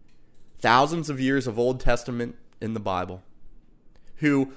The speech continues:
would save people from sin and death, come to sacrifice his life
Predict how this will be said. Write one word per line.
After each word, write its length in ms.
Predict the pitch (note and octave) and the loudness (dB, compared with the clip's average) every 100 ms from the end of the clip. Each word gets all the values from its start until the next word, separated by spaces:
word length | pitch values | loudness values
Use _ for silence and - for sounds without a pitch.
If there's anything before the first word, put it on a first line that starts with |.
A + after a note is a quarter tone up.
| - | -4
would 240 | B2 A#2+ | 0 0
save 480 | - D3+ D3 E3 E3 | 2 4 4 4 0
people 340 | - C#3+ C#3+ | -2 -2 0
from 300 | C#3 - A2+ | -2 -2 -6
sin 340 | G#2 - C#3 C#3+ | -4 -2 -2 0
and 160 | D3 | -2
death, 500 | B2+ A#2 F#2 - - - - - - - - - - - - - - - - - - - - - - - - | 2 2 0 -6 -18 -18 -18 -16 -18 -20 -20 -20 -20 -20 -20 -20 -20 -20 -20 -20 -20 -20 -20 -20 -20 -16 -4
come 380 | D3 D3 D3+ | 2 4 2
to 80 | D3+ | 0
sacrifice 800 | - C#3 C#3 D#3 D#3 - D3 C#3+ | -6 0 0 0 0 2 2 2
his 180 | C#3+ C3 | -4 -4
life 420 | C3 A#2 G#2+ - | 0 0 0 -8